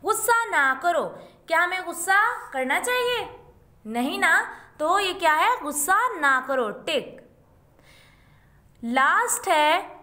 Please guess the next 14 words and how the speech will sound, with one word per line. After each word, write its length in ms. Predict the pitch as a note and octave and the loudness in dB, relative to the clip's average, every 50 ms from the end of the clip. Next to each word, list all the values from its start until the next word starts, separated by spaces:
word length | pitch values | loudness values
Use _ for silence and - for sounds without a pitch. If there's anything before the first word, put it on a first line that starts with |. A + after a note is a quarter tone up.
| - _ A3+ | -20 _ -18
बात 460 | G#3 F#3 F#3 C4 C#4+ D#4+ F#4 G4+ F#4+ - | -8 -2 0 2 4 4 2 2 0 -4
करने 260 | A4 A4 G#4+ A4+ A4+ | -6 -4 -4 -4 -4
से 120 | A4 A4 G#4+ | -2 -4 -2
पहले 460 | G#4+ G4+ D4+ C#4+ C#4 C4+ C#4+ E4 G4 | 0 0 0 0 0 -2 -2 -2 -2
सलाम 600 | F#4+ - - D#4+ C#4+ C4 B3 A#3+ A#3+ A#3+ A#3 A#3 | -4 -4 -4 0 0 2 2 2 0 -2 -4 -6
करो, 220 | C4 D#4+ E4 D4+ A3+ G3 F#3+ G3+ | -6 -4 -4 -4 -6 -6 -8 -10
हमें 260 | A#3+ B3+ C#4 C4 G#3 | -10 -10 -10 -8 -4
बात 400 | C4+ B3+ C4 D4+ F#4+ G#4 - - | -2 0 2 2 2 2 0 -4
करने 260 | - D4+ C4 B3+ B3+ | -6 -8 -6 -6 -8
से 120 | B3+ B3+ C4+ | -8 -8 -8
पहले 320 | C4 B3 A3+ A3+ C4 F4+ | -8 -8 -6 -6 -6 -4
सलाम 360 | F4+ - D#4 B3+ A3+ G#3+ G#3 | -4 -4 -2 0 0 0 -2
करना 280 | G#3 - C4 C4 D4 D#4+ | -2 -2 -2 -2 -2 -2
चाहिए। 520 | C#4+ F4+ F4+ F4+ F4+ F4+ F#4+ G#4 A4+ B4 | 0 2 2 2 2 0 -2 -2 -2 -2